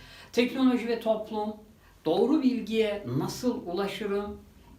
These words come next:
genel ağ yani interneti nasıl kullanmalıyım, bilim insanları ve ortak özellikleri araştırma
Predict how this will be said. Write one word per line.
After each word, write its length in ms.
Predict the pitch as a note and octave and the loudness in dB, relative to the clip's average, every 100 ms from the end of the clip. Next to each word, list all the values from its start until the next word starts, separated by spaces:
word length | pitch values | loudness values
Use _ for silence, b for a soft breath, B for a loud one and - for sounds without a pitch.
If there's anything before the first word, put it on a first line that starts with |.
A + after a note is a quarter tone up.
| C3 | -2
genel 460 | E3+ A#3 B3+ A3+ | 0 2 2 2
ağ 140 | G#3 E3 | 4 4
yani 380 | E3 F#3 F#3+ F3+ | 4 4 4 2
interneti 680 | E3+ E3+ G3 F3 E3 D3+ | 0 0 -2 -2 -2 0
nasıl 500 | C3+ B2+ - A3 A3 | 0 -2 -4 -6 -6
kullanmalıyım, 800 | A3 G#3+ G#3 G#3 G#3 G3+ G3+ G3+ - B B | -8 -4 -4 -4 -6 -6 -8 -10 -12 B B
bilim 320 | C#3 A#3+ D#4 | -2 2 4
insanları 680 | C4+ A3+ - G#3 G3+ F3+ D#3+ | 4 0 0 0 2 0 0
ve 220 | D3+ B2+ | 0 0
ortak 400 | B2 C3 - G3+ | 0 -2 -4 -8
özellikleri 840 | G#3 G3 G3+ G3 - G3 G3 G3 - - - | -6 -4 -6 -6 -6 -2 -2 -2 -6 -12 -6
araştırma 800 | C3+ C3 - C3 C3 D3 - | -4 -4 -4 -4 -2 -2 -4